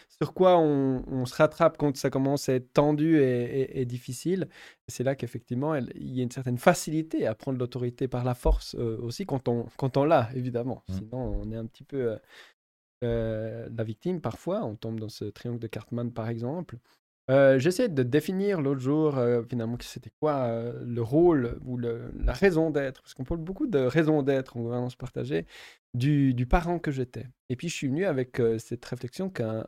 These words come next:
Speaker 1: euh, le parent que je voulais être, c'était celui qui posait, euh, un, un cadre sécurisé, euh, pour mes enfants, mais avec les outils pour le détruire, détruire à l'intérieur. Et c'est peut-être effectivement, euh, ce que toi,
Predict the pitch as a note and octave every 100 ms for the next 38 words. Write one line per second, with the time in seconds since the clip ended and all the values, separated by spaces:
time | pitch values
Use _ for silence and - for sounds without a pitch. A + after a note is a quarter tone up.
0 | - A2+ A2 G#2+ - C#3 D#3+ B2+ A#2+ C3
1 | A#2 D3 F3+ - - - _ _ _ -
2 | B2 C#3 - F3 G3+ G3 D3+ C3 D#3+ D#3
3 | D3 D#3+ D#3 C3 A2+ A2 - _ C#3 C3
4 | B2 A#2 A#2 A2+ _ B2+ B2+ B2+ D3+ C3
5 | B2 B2 A3+ A3+ E3 D3 C3 C3+ G#3 -
6 | - - _ _ _ B2 - D3 C3+ B2
7 | A#2+ - E3+ A3+ F3 D#3+ F#3+ - D#3+ D3+
8 | G3 G3 C3 C3 B2+ A#2+ E3+ A#3 - A3
9 | G#3+ D3+ C3 A#2 C3+ - F3 E3 - B2+
10 | C3+ - F#3 C3+ C3 E3 D3+ B2+ A2+ -
11 | _ _ _ - C3 - A#3 A#3 C#3 C3
12 | C3 B2 E3+ G#3 G3+ - B2 A2+ - -
13 | - A#2+ - F3 G#3+ G#3+